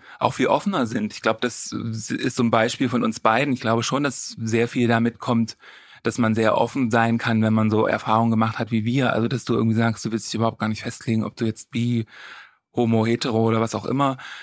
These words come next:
bist. Ähm, ich finde das super spannend und es ist natürlich immer wieder so ein Kampf irgendwie, ähm,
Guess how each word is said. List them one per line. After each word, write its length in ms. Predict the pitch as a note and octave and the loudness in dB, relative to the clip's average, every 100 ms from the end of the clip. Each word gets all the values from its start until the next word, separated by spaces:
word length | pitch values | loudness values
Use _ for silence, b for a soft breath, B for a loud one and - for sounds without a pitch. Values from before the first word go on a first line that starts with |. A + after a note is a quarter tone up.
| B | B
bist. 340 | C3 B2+ - - | -4 -2 -6 -2
Ähm, 460 | A2+ A2 G#2+ A2 B B B _ _ _ _ - | 2 4 2 -2 B B B _ _ _ _ -10
ich 160 | - _ | -10 _
finde 240 | - C3+ C#3 | -4 0 0
das 120 | - | -2
super 260 | C3 C3 | -2 0
spannend 460 | - - A#2+ D3+ D#3 | 0 2 2 2 0
und 240 | - - | 0 0
es 120 | - - | -4 -2
ist 60 | |
natürlich 380 | C3 A#2+ C#3 B2 | -2 0 -2 0
immer 240 | C#3 D3 | 0 2
wieder 200 | B2 A#2+ | 4 4
so 60 | A#2 | 4
ein 80 | A#2 | 2
Kampf 520 | - C3 D3+ - - | 0 0 -2 -8 -4
irgendwie, 640 | A2+ A2+ A#2+ A2+ A#2 A2+ | 0 2 2 2 2 4
ähm, 520 | A#2 A#2 A2 A2 G#2+ | 2 2 4 4 2